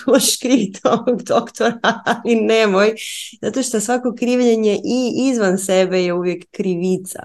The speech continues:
Znači, krivljenje je uvijek rezultat te, a, tog nepovjerenja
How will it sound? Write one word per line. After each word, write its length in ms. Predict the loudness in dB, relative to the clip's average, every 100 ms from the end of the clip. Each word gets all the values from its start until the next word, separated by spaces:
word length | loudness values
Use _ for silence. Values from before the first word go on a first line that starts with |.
| -18
Znači, 320 | _ -14 -14 -16
krivljenje 800 | -8 -2 0 0 0 -2 -4 -6
je 220 | -8 -8 -6
uvijek 360 | -2 -2 -2
rezultat 720 | -6 -6 -8 -6 -4 -4 -6 -12
te, 380 | -6 -4 -4 -8 -16 _ -20 _ _ _ _ _ _ _
a, 340 | -6 -2 -2 -2 -2
tog 320 | -4 -4 -8 -20 _ _ _ _ _ -4
nepovjerenja 1600 | 2 4 2 0 -4 -4 -2 -2 -2 -2 -2 -4 -8 -10 -12 -14